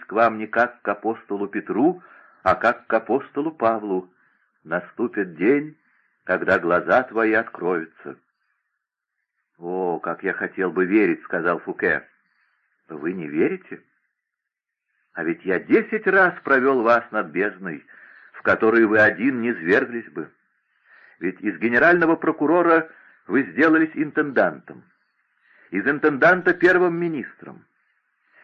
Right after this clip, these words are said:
из первого министра — дворцовым мэром». «Нет-нет», — прибавил Арамис со своей неизменной улыбкой, — «нет, вы не можете видеть и, значит, не можете верить». С этими словами Арамис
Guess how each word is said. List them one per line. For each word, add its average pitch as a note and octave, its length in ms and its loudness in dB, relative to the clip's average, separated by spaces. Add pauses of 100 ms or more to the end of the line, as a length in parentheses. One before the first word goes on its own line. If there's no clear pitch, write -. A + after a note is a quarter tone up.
из F2 120 -8 (120)
первого D3+ 420 4
министра — D#3 640 0 (240)
дворцовым D#3+ 680 0
мэром». E2+ 460 0 (1200)
«Нет-нет», — C#3 560 -4
прибавил E2+ 420 -2
Арамис E2 400 -2
со A#2 100 -10
своей G2 320 -2
неизменной F2+ 580 -6
улыбкой, — F2 440 -4
«нет, B2+ 280 -2
вы C3 360 -2 (460)
не A#2+ 180 -2
можете C3 580 0
видеть B2 400 -4 (880)
и, G2 120 -4
значит, A#2+ 480 0
не A#2 120 0
можете B2 460 -2
верить». F2+ 360 -2 (1000)
С - 20 -8
этими A#2 360 -4
словами F2 380 -2
Арамис D#2 440 -4